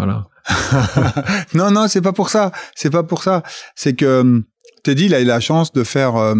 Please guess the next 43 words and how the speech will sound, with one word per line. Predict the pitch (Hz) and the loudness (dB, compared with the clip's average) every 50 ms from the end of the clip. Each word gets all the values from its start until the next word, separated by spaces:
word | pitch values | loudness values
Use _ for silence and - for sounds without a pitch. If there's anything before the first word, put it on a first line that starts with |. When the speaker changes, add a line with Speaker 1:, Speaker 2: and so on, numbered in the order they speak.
| 107 110 110 - _ _ _ _ | 0 -2 -4 -8 _ _ _ _
Speaker 2:
une | - 123 117 113 | 0 2 2 0
troisième | - - 120 117 123 120 120 | 0 -2 -4 -2 0 0 2
médaille | 113 110 110 110 113 110 110 110 117 110 113 | 2 2 2 2 2 0 0 0 -2 -4 -2
olympique. | 113 113 131 135 156 135 - - - | -2 -4 -4 -4 -4 -8 -8 -6 -4
Speaker 1:
Oui, | 160 127 101 - - - | -4 -4 -4 -6 -8 -6
avec, | 107 107 101 110 113 110 - - | -4 -2 0 0 -2 -2 -2 0
Speaker 2:
Et | 117 | 2
Speaker 1:
avec | 110 107 104 | 2 2 2
toi | 104 156 151 | 2 0 0
en | 139 | 0
tant | - 135 | -2 -4
que | 120 | -4
président. | - - 113 110 104 104 98 - _ _ _ _ - - - | -2 0 0 2 0 0 -2 -6 _ _ _ _ -16 -8 -6
Speaker 2:
Avec | - 110 98 120 | -6 -4 0 2
moi | 123 123 117 | 2 2 2
en | 107 | 0
tant | - 113 107 | 0 -2 -4
que | - | -2
président, | - 107 95 113 110 110 | 0 2 2 4 4 4
Speaker 1:
Ouais, | 120 | 4
Speaker 2:
t'as | 117 | 2
bien | 120 113 107 | 2 2 2
Speaker 1:
d'accord. | 113 107 123 | 2 2 2
Speaker 2:
compris. | 107 104 110 101 - - _ - | 0 0 -2 -2 -4 -8 _ -2
Speaker 1:
Il | 123 | 0
Speaker 2:
Voilà. | 117 135 147 | 0 0 2
Speaker 1:
t'appelle | 143 131 170 165 | 0 0 0 -2
président ? | - - 147 143 147 156 180 214 220 554 277 190 | -2 0 0 0 2 2 0 0 0 0 0 0
Speaker 2:
<laughs> | 185 170 156 - - | 0 -2 -4 -4 0
Il | 139 135 | 0 2
m'appelle | 143 135 - 139 - | 2 0 0 -2 -4
président. | - - 156 131 117 117 110 - 214 | -4 -2 -2 0 2 0 0 -2 -2
Il | 170 123 131 | -2 0 0
envoie | 131 143 151 | 0 0 -2
des | 139 131 | -4 -4
textos | - 127 113 - - 135 123 | -4 -4 -4 -2 -2 -4 -2
président. | - - 123 107 101 - - - | -2 -2 -2 -2 0 -2 -4 -4
Speaker 1:
Président, | - - 135 127 120 113 - 110 110 | -4 -2 -2 0 2 2 4 2 2
j'adore. | 104 113 107 110 107 107 101 - - - - - 117 | 2 2 0 0 0 0 -2 -4 -8 -18 -16 -12 -8
Euh, | 110 117 113 113 117 - _ - | -4 -2 -2 -2 -2 -4 _ -6
entrepreneur | 135 151 156 - - - - 160 147 170 208 247 226 175 - - | -4 -4 -2 -2 -4 -4 -4 -2 0 0 2 2 0 0 0 0
ou | 120 120 | -2 -2
athlète ? | 113 - 110 110 107 104 - - - - | 0 0 0 -2 -2 -2 -6 -10 -16 -16